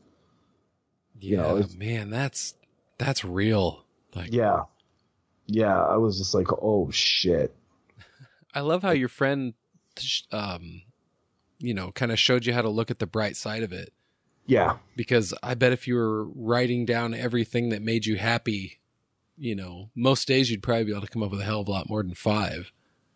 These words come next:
Speaker 2: Oh, yeah. Oh, yeah. So we'll see. And that's the thing. Like, I was coming up with, like, thirty a day. And I'm
Speaker 1: Wow.
Speaker 2: like, and I'm like, Yeah, this is, this is for me. Like, this is, this is something I wanna do. I wanna,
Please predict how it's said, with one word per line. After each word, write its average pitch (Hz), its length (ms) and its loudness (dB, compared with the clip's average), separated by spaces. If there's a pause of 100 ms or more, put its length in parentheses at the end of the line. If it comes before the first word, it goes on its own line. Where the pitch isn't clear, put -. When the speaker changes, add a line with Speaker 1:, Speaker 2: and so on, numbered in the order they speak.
(300)
Speaker 2:
Oh, 117 160 4
yeah. 98 260 2
Oh, 104 360 0 (160)
yeah. 120 320 0
So 131 140 2
we'll 139 140 2
see. 156 200 0
And 123 100 4
that's 117 180 0
the 95 60 -2
thing. 143 300 0
Like, 85 420 2 (580)
I 127 100 2
was 113 180 2
coming 104 300 2
up 107 200 0
with, 107 200 -2
like, 90 240 0
thirty 98 440 2
a 85 60 2
day. 117 420 0 (840)
And 113 100 4
I'm 98 140 4
Speaker 1:
Wow. 98 100 2
Speaker 2:
like, 98 120 -2 (440)
and 131 120 4
I'm 104 120 4
like, 101 240 0
Yeah, 92 320 6 (140)
this 113 240 2
is, 92 440 4
this 113 220 2
is 92 120 2
for 92 160 2
me. 80 320 2
Like, 82 420 0
this 98 260 0
is, 85 480 2 (520)
this 110 160 0
is 110 100 0
something 104 300 2
I 98 80 2
wanna 95 300 2
do. 85 460 0
I 101 80 0
wanna, 92 520 2